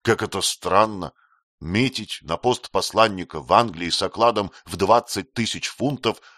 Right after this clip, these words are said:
и спуститься до места приемщика ружейных кремней на жалованье по три доллара в неделю. Такова человеческая жизнь, Вашингтон, с ее честолюбивыми стремлениями, борьбой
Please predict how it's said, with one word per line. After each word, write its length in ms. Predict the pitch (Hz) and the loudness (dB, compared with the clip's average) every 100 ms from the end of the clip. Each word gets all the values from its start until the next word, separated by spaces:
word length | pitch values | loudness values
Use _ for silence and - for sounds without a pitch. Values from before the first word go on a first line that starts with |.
| _ - | _ -8
и 100 | 90 | -2
спуститься 1080 | - - 85 - - - 165 170 - - 143 | -2 -4 -8 -8 -8 -6 -6 -6 -10 -6 0
до 160 | 127 | 2
места 360 | 120 151 - 127 | 2 -2 -2 -4
приемщика 680 | 123 113 127 131 - 110 110 | -2 2 4 4 0 -2 0
ружейных 640 | 107 92 117 107 92 - | 0 2 0 0 -6 -8
кремней 640 | - 80 78 80 127 117 - - - | -6 -6 -4 -4 -2 -2 -6 -20 -14
на 200 | 76 85 | -4 -4
жалованье 920 | 69 101 123 117 110 104 101 98 90 _ _ _ - | 2 6 6 4 -2 -4 -4 -4 -4 _ _ _ 6
по 160 | 135 | 6
три 240 | - 147 143 | 6 2 4
доллара 480 | 156 180 175 180 | 6 6 6 4
в 80 | 170 | 4
неделю. 540 | 180 165 113 73 64 _ _ _ _ _ _ - | 0 2 0 0 -6 _ _ _ _ _ _ 0
Такова 560 | 180 185 190 143 151 151 | 2 8 8 12 10 10
человеческая 840 | 175 180 180 165 165 151 - 175 | 6 6 6 6 4 0 2 2
жизнь, 360 | 156 160 85 80 | 4 0 0 -2
Вашингтон, 600 | 98 123 123 117 92 76 - - | -2 -2 0 4 4 2 -16 -4
с 140 | - | 0
ее 240 | 107 120 156 | 2 2 2
честолюбивыми 920 | 143 135 - 123 113 175 156 139 120 | 0 0 0 0 0 -2 -2 -2 0
стремлениями, 1160 | - 98 95 92 80 151 151 139 127 113 110 _ | -2 -2 -4 -4 0 2 2 0 -4 -4 -8 _
борьбой 880 | 71 87 76 65 57 104 120 107 | -2 0 -2 -10 0 4 4 2